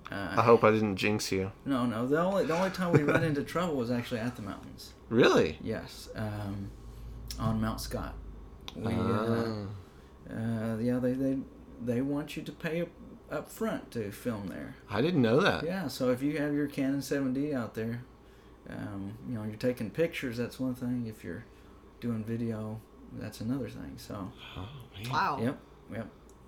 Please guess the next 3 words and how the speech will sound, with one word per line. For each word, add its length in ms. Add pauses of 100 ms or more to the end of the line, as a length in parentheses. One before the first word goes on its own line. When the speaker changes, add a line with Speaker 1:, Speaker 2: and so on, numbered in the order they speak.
(200)
Speaker 1:
Interesting. 600 (340)
Speaker 3:
Hmm. 120 (540)
Speaker 2:
Okay, 540